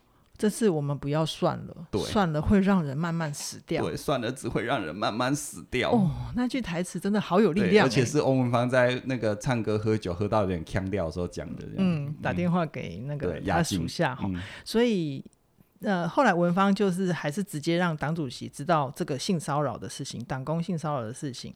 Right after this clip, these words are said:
Speaker 2: 对。
Speaker 1: 然后这时候林月珍，就是那个党主席，他才知道
Speaker 2: 嗯。
Speaker 1: 原来党里面有这种事。
Speaker 2: 是。
Speaker 1: 啊，他自己是当党的头头，他居然都不知道。
Speaker 2: 对，对。
Speaker 1: 而且更糟糕的是，这个雅静的前面还有另外一个人，就是因为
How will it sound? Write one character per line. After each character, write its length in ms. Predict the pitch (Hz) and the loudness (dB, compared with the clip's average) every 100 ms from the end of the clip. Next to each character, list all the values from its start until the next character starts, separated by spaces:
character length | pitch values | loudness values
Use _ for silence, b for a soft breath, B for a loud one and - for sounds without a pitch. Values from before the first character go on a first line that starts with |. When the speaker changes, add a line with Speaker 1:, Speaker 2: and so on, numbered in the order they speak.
| - | 0
Speaker 2:
对。 180 | 101 78 B | 0 0 B
Speaker 1:
然 120 | 196 | 0
后 80 | 247 | 2
这 140 | 226 277 | 0 -2
时 160 | 202 | 2
候 200 | 208 196 - _ _ - | 2 2 -2 _ _ -8
林 260 | 175 165 196 | -4 0 2
月 220 | 226 208 | 4 4
珍， 340 | - - 156 160 | 4 -2 -2 2
就 140 | 208 | 2
是 80 | 202 | 2
那 60 | |
个 60 | 190 | 0
党 220 | - 190 | 0 -2
主 160 | 170 135 | -2 -2
席， 160 | - | -6
他 100 | 143 | -4
才 240 | 196 127 117 | -2 2 0
知 160 | 135 160 | 0 2
道 280 | 185 - - | 2 2 -4
Speaker 2:
嗯。 60 | b - | b 2
Speaker 1:
原 260 | 185 214 | 4 6
来 180 | 247 190 | 4 2
党 320 | 190 165 175 | 2 2 6
里 120 | 220 | 6
面 160 | 175 214 | 6 4
有 80 | 139 | 4
这 100 | 202 | 0
种 160 | 147 | -2
事。 260 | - 190 147 - - | -4 -4 -4 -6 -14
Speaker 2:
是。 280 | - 113 92 | -4 -2 2
Speaker 1:
啊， 80 | |
他 180 | 202 226 | 2 2
自 140 | 220 220 | 0 -2
己 140 | 156 | -2
是 100 | 165 | -4
当 260 | 180 180 185 | 0 0 0
党 180 | - 120 | -2 -4
的 100 | 131 | -6
头 200 | 139 131 | -4 -4
头， 180 | 170 139 | -2 0
他 100 | 175 | 0
居 140 | 196 | 0
然 100 | 175 | 0
都 120 | 147 | 2
不 140 | 80 170 | 0 -2
知 160 | - | -4
道。 200 | 147 151 - - | 0 0 0 -2
Speaker 2:
对， 120 | 95 | 2
对。 40 | |
Speaker 1:
而 60 | 202 | 2
且 140 | 208 | 2
更 160 | 185 214 | 2 2
糟 160 | 185 | 2
糕 220 | 180 190 165 | 2 2 2
的 80 | |
是， 260 | 151 185 156 B B B B B B | 0 -2 -2 B B B B B B
这 100 | 277 | -2
个 140 | 220 | 0
雅 240 | 151 131 127 | 0 -2 -2
静 240 | - 208 | 0 0
的 100 | 160 | 0
前 300 | 147 - 147 | -2 -4 0
面 180 | 185 196 | 2 2
还 140 | 156 | 2
有 100 | 190 | 2
另 180 | 175 196 | 4 4
外 160 | 185 175 | 4 2
一 40 | |
个 100 | 160 | 0
人， 320 | 127 - - - _ - | -2 -6 -10 -16 _ -2
就 160 | 208 | 0
是 180 | 196 196 | 0 0
因 120 | 196 | 2
为 180 | 208 185 | 2 2